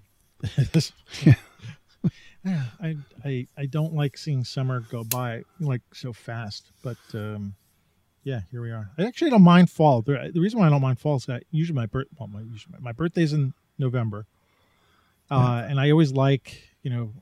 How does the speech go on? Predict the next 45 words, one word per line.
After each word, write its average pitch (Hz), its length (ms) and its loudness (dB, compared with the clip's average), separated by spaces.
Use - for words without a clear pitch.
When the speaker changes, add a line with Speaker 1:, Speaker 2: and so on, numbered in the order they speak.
Speaker 1:
I'm 139 160 0
in 139 100 2
a 131 40 2
place 127 340 -4
where 131 100 -2
the 120 80 -6
leaves 120 260 -6
change 113 460 -8
and 107 140 -14
we 110 40 -12
get, 113 240 -14
you 143 120 -8
know, 107 80 -8
all 110 80 -12
the 113 80 -10
different 113 260 -10
seasons. 110 320 -10
And 110 80 -10
I, 131 120 -8
I 143 80 -6
tend 175 320 2
to 151 100 4
equate 151 500 0
the - 80 -8
fall, 139 600 4
Thanksgiving, 135 920 -2
my 123 120 -4
birthday, 127 640 -2
like, 120 200 -8
with 131 180 -4
kind - 180 -4
of 120 80 -2
fun 123 280 -2
times. 110 360 -10
So 113 320 -12
I, 127 160 -10
Speaker 2:
Right. 135 140 -2
Speaker 1:
you 151 100 -14
know, 117 100 -18
I 139 80 -2
don't 175 200 8
always 160 200 10
think 143 160 0
it's 131 160 -4
school 135 480 6